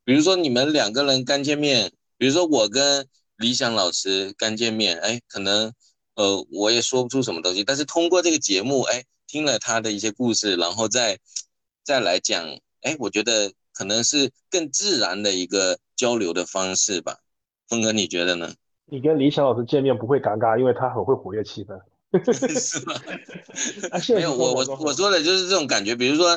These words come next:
Speaker 2: 嗯。
Speaker 1: 比如说你们跟船长哥也不认识，然后，哎，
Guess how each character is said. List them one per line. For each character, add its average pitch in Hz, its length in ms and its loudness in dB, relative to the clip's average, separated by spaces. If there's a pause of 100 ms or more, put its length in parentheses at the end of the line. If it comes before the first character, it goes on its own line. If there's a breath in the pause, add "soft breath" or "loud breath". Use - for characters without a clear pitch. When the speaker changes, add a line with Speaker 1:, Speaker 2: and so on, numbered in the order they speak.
Speaker 2:
嗯。 135 260 -8
Speaker 1:
比 120 60 -6
如 131 60 -4
说 170 100 -2
你 156 160 0
们 123 200 0
跟 151 180 0
船 123 220 0
长 127 180 0
哥 120 400 2
也 98 160 -2
不 85 140 -6
认 120 200 0
识， 101 220 -2
然 85 100 -2
后， 110 100 -2
哎， 135 260 -4